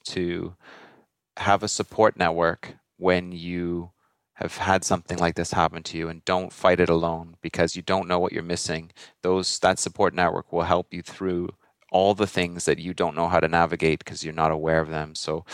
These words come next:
Alice and her family were great support networks. They, they got me to the right therapies. They made sure I was taken care of at home. They did everything they could to tolerate me as I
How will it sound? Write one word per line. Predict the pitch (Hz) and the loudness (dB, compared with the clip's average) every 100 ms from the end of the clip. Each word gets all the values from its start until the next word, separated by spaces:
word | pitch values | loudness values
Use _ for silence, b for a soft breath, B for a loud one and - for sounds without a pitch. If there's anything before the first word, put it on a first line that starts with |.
| B B - | B B 2
Alice | 90 95 92 - | 6 6 4 0
and | 87 | -4
her | 80 92 | -2 -4
family | - 90 87 82 | 0 0 0 -2
were | 80 | -4
great | 80 85 - | 2 2 2
support | - - 82 | -4 -2 0
networks. | 82 80 78 80 - | 0 0 -2 -4 -6
They, | - 80 80 B B B B - | 0 0 0 B B B B -2
they | 82 | 0
got | - 90 92 | 6 4 4
me | 92 | 0
to | - | -2
the | 85 82 | -2 2
right | 85 85 - | 4 4 2
therapies. | 90 87 82 85 82 80 - - | 4 4 4 2 0 0 -4 -6
They | - 82 | -2 0
made | 85 92 - | 0 -2 -2
sure | - 85 82 | -2 2 4
I | |
was | 80 82 - - - | 4 0 -8 -12 -4
taken | 85 82 | -4 -2
care | - 82 | 2 2
of | 80 | 2
at | 80 | 0
home. | 82 80 80 82 - | -2 -4 -6 -8 -6
They | - | 2
did | 85 | 4
everything | 90 101 95 | 4 2 0
they | 87 | -2
could | - 90 82 - | 0 2 2 0
to | - 78 - B B B B | -2 -2 -2 B B B B
tolerate | - 101 98 92 92 87 | 0 4 6 6 4 4
me | 87 | 4
as | 85 - | 4 6
I | 80 80 | 6 6